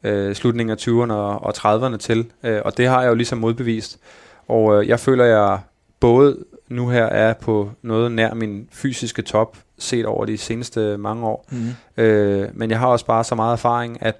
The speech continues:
Speaker 1: at, at jeg ved også præcis, hvordan jeg skal do-, dosere mine kræfter og min, min hurtighed. Øh, så jeg føler egentlig lidt, lidt, at det, jeg er i gang med nu, det er noget, jeg kan blive ved med. Øh, men jeg er også realistisk, at jeg forventer også, at jeg lige pludselig en dag tænker,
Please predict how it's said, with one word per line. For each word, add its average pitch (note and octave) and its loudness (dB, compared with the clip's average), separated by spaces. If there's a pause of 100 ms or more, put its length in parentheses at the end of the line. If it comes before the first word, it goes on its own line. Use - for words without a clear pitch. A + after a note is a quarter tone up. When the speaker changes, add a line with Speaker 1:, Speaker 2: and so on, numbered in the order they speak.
Speaker 1:
at, A2+ -4 (160)
at A2+ -6
jeg G#2+ -2
ved A#2+ 2
også A2+ 0
præcis, - -8
hvordan G#2+ -4
jeg A2+ -6
skal - -8
do-, - -18
dosere A2+ -2
mine A2+ -8
kræfter G#2+ -2
og A2 -2
min, G#2 -8
min A2 -8
hurtighed. G#2+ -2 (560)
Øh, G2+ 2
så - 0
jeg G#2+ 4
føler D3 2
egentlig A#2 0
lidt, A#2+ -4
lidt, B2 0 (180)
at A2 -2
det, A#2 4
jeg B2+ 6
er - 6
i G#2+ 4
gang A#2 0
med A2+ -6
nu, A2+ -4
det A#2 2
er G#2+ 0
noget, G#2+ 0
jeg A#2+ 2
kan A2 -4
blive G#2 -2
ved G#2 0
med. A2+ -4 (400)
Øh, G2+ 0 (100)
men A2 -4 (320)
jeg G#2+ 2
er F#2+ 4
også A#2 2
realistisk, A#2 0
at - -4 (220)
jeg - -6
forventer B2+ 0
også, G#2+ 0
at A2 -4
jeg G2+ 0
lige A2+ -2
pludselig A#2 -6
en A2 -10
dag A2 -2
tænker, A2 0